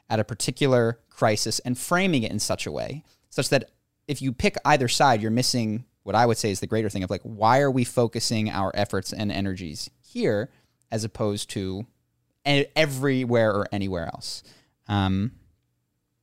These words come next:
yeah, so just, just interesting. I don't know why this one is so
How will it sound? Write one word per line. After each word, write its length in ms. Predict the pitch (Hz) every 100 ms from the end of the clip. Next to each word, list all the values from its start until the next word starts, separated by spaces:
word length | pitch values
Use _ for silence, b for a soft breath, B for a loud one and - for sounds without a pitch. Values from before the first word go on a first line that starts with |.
| _ _ _ _ _ _ _ -
yeah, 140 | 175 - -
so 260 | - 113 117 - _ _ _ _ _ _ _
just, 280 | - 117 -
just 240 | - 117 -
interesting. 500 | 117 117 - 92 113 -
I 80 | 127
don't 160 | 143
know 100 | 143
why 240 | 123 117 113
this 220 | 104 -
one 140 | 92
is 80 | 95
so 480 | - 95 87 87